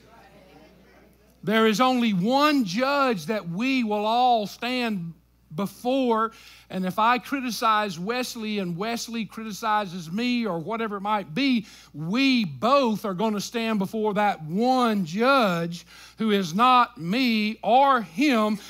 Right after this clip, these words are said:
So it's foolish to pass judgment on somebody else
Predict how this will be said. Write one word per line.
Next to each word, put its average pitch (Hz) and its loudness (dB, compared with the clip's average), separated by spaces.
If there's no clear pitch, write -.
So 247 2
it's 269 -8
foolish 277 -2
to 240 -6
pass 226 -2
judgment 214 -4
on 214 -2
somebody 233 0
else 285 2